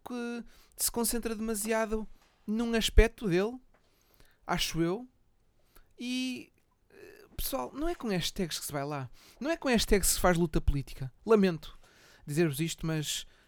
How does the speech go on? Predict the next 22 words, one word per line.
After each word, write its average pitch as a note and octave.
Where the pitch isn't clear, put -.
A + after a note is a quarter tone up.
ah, D#3
acho G3
que F#3
os F3
liberais, E3
dizendo D3+
isto D3+
de D#3
uma D3+
perspectiva C#3+
mais C#3
de C#3+
Partido -
Democrata C#3+
americano, C#3
ou D3
seja, C#3
os -
que E3
não F3
são D#3+
conservadores, C#3+